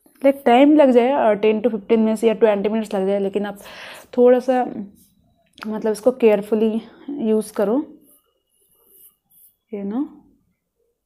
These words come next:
देखिए ना, रुआ रुआ मुझे फील हो रहा था, लेकिन अभी कितना स्मूथ हो गया है। नेक्स्ट मैं करूँगी अपना जो है अपर लिप, definitely। And अपर लिप में ना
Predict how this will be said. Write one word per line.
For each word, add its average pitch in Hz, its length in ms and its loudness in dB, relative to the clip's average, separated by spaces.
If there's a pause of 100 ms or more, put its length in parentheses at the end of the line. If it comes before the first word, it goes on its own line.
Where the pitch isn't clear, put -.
(1300)
देखिए 226 160 -8
ना, 294 180 0
रुआ 208 240 -6
रुआ 208 200 -4
मुझे 202 340 -4 (340)
फील 247 260 0
हो 202 140 -2
रहा 180 240 -2
था, 190 180 -10
लेकिन - 460 -14
अभी 208 160 -6
कितना 262 280 -2
स्मूथ 220 340 -6 (120)
हो 202 80 -4
गया 190 200 -2
है। 226 180 -6 (360)
नेक्स्ट 226 340 -4
मैं 214 100 -2
करूँगी 214 260 0
अपना 202 420 -8 (580)
जो 220 120 0
है 208 160 -2
अपर 208 360 -2
लिप, 226 280 0 (240)
definitely। 208 500 -4 (1900)
And 208 240 -4 (1120)
अपर 233 200 0
लिप 233 140 2
में 226 100 -2
ना 302 80 2